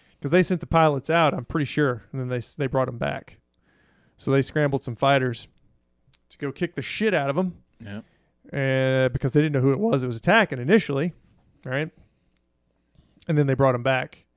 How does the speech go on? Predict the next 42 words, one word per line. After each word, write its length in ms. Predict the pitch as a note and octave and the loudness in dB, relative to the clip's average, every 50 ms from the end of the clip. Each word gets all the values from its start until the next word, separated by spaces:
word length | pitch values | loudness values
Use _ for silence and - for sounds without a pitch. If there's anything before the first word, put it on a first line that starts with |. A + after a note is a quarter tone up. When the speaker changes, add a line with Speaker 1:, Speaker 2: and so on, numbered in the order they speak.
| _ _ _ _ _ _ _ _ - | _ _ _ _ _ _ _ _ -10
Speaker 1:
Now, 240 | - A#2+ A#2+ A#2 A#2 | -6 -4 -2 0 0
why 180 | A#2 B2+ - G3+ | 2 2 2 2
would 140 | G3+ F#3 F3 | 2 2 2
L 100 | F#3 F3+ | 2 2
B 140 | E3+ F3 | 2 0
J 380 | D3 C3+ D3+ D3+ D#3+ E3 E3 D#3+ | 0 2 0 2 2 2 0 0
and 100 | C#3+ B2+ | 0 -2
why 100 | B2+ C#3 | 0 0
would 160 | D#3+ D#3+ C#3 | 0 0 0
McNamara 640 | C3 D3+ D#3+ E3 F#3 D3 B2+ B2 B2 B2 C3+ D3 C#3+ | 0 0 0 0 -2 -4 -4 -2 0 0 0 0 0
do 140 | G3 A3 | -2 -4
that? 340 | G3 D#3 C3+ - - - - _ _ _ _ - | -6 -6 -8 -10 -12 -20 -20 _ _ _ _ -10
Why 120 | - C#3+ | -8 -6
would 120 | D#3+ F3+ E3+ | -6 -4 -4
they 100 | E3 D#3 | -2 -2
have 200 | D#3 F3 E3+ D#3 | -2 -2 -2 -2
a 100 | C#3 B2+ | -4 -4
stand-down 400 | - - - E3+ E3+ D3+ C3+ B2+ | -4 -6 -6 -6 -4 -4 -4 -4
order 300 | C3 C3 B2+ - - - _ _ _ _ _ _ _ _ _ _ - | -4 -6 -8 -8 -12 -14 _ _ _ _ _ _ _ _ _ _ -8
when, 340 | - C3+ B2+ A#2+ A#2+ A#2+ A#2+ | -4 -4 -4 -4 -4 -6 -6
uh, 200 | A#2+ A#2+ A#2+ B2 | -4 -2 -2 -2
their 120 | B2 C3 | -2 -2
intelligence 460 | C3 B2 - E3+ F3+ D#3+ C3 B2+ A#2+ | -4 -4 -4 -2 -2 -2 -2 -4 -8
ship 200 | - - B2 - | -6 -8 -8 -8
is 80 | B2 A#2 | -8 -10
being 180 | C3 B2 B2+ - | -10 -10 -10 -10
attacked? 420 | - - C#3+ D2+ - - _ - _ _ _ _ _ _ _ _ _ _ _ _ _ _ _ _ _ _ _ _ _ _ _ _ _ _ _ _ _ _ _ _ _ _ _ _ _ _ _ _ _ _ _ _ _ _ _ _ | -12 -10 -10 -12 -12 -14 _ -20 _ _ _ _ _ _ _ _ _ _ _ _ _ _ _ _ _ _ _ _ _ _ _ _ _ _ _ _ _ _ _ _ _ _ _ _ _ _ _ _ _ _ _ _ _ _ _ _
Speaker 2:
<laughs> 260 | - - - - - - - - - - - - - | -20 -20 -20 -12 -10 -10 -10 -10 -12 -14 -16 -16 -16
Speaker 1:
If 100 | - - | -10 -4
it 80 | D#3 D3+ | -2 -2
was 160 | D3 C3+ C3 | 0 2 2
anybody 340 | D3+ D3 D3 C#3+ C#3+ C#3+ D3 | 2 4 6 6 6 8 8
else, 280 | F#3 B3+ C#4 A3 - | 8 8 8 6 6
they 100 | - E3 | 4 4
would 120 | D3 C#3+ C#3 | 6 6 6
have 80 | C#3 | 4
just 160 | C3 C#3+ C3+ - | 2 0 0 2
let 140 | D#3+ D#3 D3+ | 2 4 4
'em 100 | D3+ D3 | 2 0
go, 300 | C3+ E3+ A3+ C4+ B3 F3 | 2 2 4 4 4 2
but 220 | E3 C#3+ C3+ - - | 2 0 -4 -2 -2
they 340 | D3 C3+ C3+ C3+ C3+ B2+ | -2 0 0 0 -2 -2